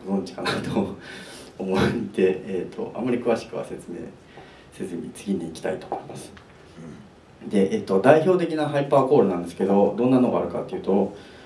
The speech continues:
えー、ハイパーバイザー全バージョンとか、まあ、シスコールとか、ドム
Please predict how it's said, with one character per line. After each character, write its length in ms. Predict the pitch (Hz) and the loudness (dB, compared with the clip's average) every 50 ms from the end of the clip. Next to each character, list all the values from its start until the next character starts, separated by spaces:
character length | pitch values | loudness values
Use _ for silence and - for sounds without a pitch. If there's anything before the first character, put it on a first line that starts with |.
| - - - - - - | -20 -20 -20 -16 -6 -2
え 420 | 110 98 87 95 95 90 92 92 92 | 2 4 6 6 6 4 4 0 -2
ー、 40 | |
ハ 100 | - 113 | 2 0
イ 40 | 110 | 0
パ 240 | - - 113 107 107 | 2 4 4 4 6
ー 20 | |
バ 140 | 104 104 104 | 6 4 4
イ 80 | 104 98 | 4 4
ザ 240 | 107 107 98 98 98 | 4 6 6 6 4
ー 20 | |
全 280 | - 104 101 98 95 98 | 4 2 2 2 2 4
バ 180 | 98 92 90 | 4 4 4
ー 20 | 90 | 2
ジ 80 | - | -2
ョ 100 | - 76 | -6 -8
ン 40 | 78 | -10
と 100 | - - | -10 -12
か、 260 | - - 117 113 - - | -10 -8 -8 -8 -8 -8
ま 220 | - 120 120 120 - | -6 -6 -6 -6 -8
あ、 40 | - | -8
シ 200 | - - 113 - | -8 -6 -6 -6
ス 220 | - - - - | -6 -6 -10 -4
コ 240 | - - 95 87 87 | 0 2 2 2 2
ー 40 | 92 | -2
ル 60 | - | -4
と 120 | - 92 | -6 -6
か、 280 | 87 - - 85 - - | -6 -4 -4 -4 -4 -4
ド 100 | - 95 | -4 -4
ム 180 | 87 90 90 | -4 -4 -4